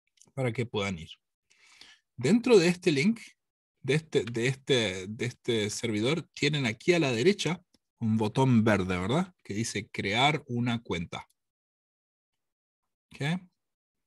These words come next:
Ya no lo voy a hacer porque ya lo tengo uno, pero si quieren una cuenta aquí, y esa va a ser la cuenta que van a utilizar. Si bien la,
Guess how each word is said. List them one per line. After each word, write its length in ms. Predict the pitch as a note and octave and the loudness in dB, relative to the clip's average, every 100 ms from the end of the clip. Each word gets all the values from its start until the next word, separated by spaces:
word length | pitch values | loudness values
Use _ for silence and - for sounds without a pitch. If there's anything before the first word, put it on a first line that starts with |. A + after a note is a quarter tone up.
| _ _ _ - | _ _ _ -8
Ya 200 | A2+ A#2 | -2 2
no 200 | A#2+ D3+ | 4 6
lo 100 | D#3 | 6
voy 120 | E3 | 6
a 40 | |
hacer 280 | D#3 F3+ F3+ | 4 2 0
porque 260 | - D3 C#3+ | -2 -4 -2
ya 140 | C#3+ | 0
lo 100 | B2+ | 0
tengo 220 | C3+ C3 | -2 -2
uno, 280 | C3 A3 A3+ | 2 2 2
pero 220 | C#3 A#2 | 0 -2
si 240 | - - A2+ | -4 -8 -4
quieren 300 | - F3+ E3+ | 0 0 2
una 180 | D3+ C3 | 0 -2
cuenta 480 | D3+ C#3+ B2+ A2+ | -2 -2 -2 -2
aquí, 360 | G#2 G#2 G#3+ - _ _ _ _ _ _ _ _ _ | -2 0 -2 -2 _ _ _ _ _ _ _ _ _
y 100 | - | -6
esa 180 | C#3+ E3+ | -2 0
va 80 | D#3+ | 0
a 20 | |
ser 180 | D3 D#3 | 0 0
la 140 | D3 | -2
cuenta 340 | B2+ C#3+ C#3+ C#3+ | 0 0 0 0
que 120 | A#2 | 0
van 160 | A2 A2 | 0 0
a 60 | |
utilizar. 540 | G#2+ G#2 G2+ - - - _ _ _ _ _ _ _ | -2 -4 -6 -6 -12 -18 _ _ _ _ _ _ _
Si 220 | - - D3+ | -2 2 6
bien 260 | G3 A3 | 8 10
la, 340 | G#3 F3+ C#3 | 10 8 6